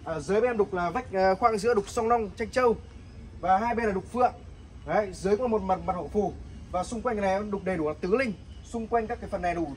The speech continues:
đầy đủ tứ linh hết, từ rồng đến phượng anh chị ạ. Mặt bàn thì nhà em đục tranh cảnh là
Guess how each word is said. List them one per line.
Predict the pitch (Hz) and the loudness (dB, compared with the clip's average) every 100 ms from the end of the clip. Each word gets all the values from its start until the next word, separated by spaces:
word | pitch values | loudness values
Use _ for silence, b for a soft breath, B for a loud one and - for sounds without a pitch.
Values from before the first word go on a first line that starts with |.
| - 165 | -10 -4
đầy | 175 175 | -2 -2
đủ | 165 143 | -2 0
tứ | 185 226 | 4 4
linh | 240 | 6
hết, | 269 - B B - | 4 2 B B -8
từ | 185 175 | -6 0
rồng | 196 190 175 | 2 2 -2
đến | 175 - | -8 0
phượng | 247 247 - - | 2 2 0 -10
anh | 196 | -2
chị | 220 | 4
ạ. | 214 220 - - - - - - - - - | 4 2 -14 -14 -14 -14 -14 -14 -14 -12 -2
Mặt | 202 202 | -2 4
bàn | 208 220 180 151 - | 6 6 4 -2 -8
thì | 185 196 196 | 2 4 6
nhà | 214 | 4
em | 214 | 4
đục | - | 2
tranh | 240 | 2
cảnh | 185 | 0
là | 160 | 0